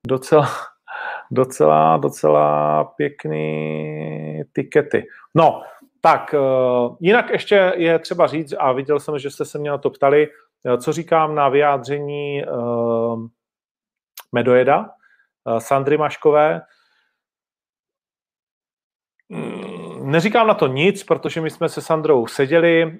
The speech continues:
eh, bavili jsme se o tom, bavili jsme se o jejich pocitech, eh, které prostě jsou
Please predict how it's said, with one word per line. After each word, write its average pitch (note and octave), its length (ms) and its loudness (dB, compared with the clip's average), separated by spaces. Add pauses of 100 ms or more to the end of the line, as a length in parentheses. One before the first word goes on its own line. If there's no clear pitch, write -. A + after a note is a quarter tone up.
eh, B2+ 120 -6
bavili C3+ 300 2
jsme D#3+ 200 -4
se D#3+ 120 -2
o D3+ 80 2
tom, C#3 280 -4
bavili C3+ 240 0
jsme D3 160 -10
se D3 160 -4
o C#3 120 -2
jejich C#3+ 220 -6
pocitech, C#3+ 880 -4
eh, C#3 60 2 (440)
které C3+ 300 2
prostě C3+ 440 -4
jsou C3 600 -2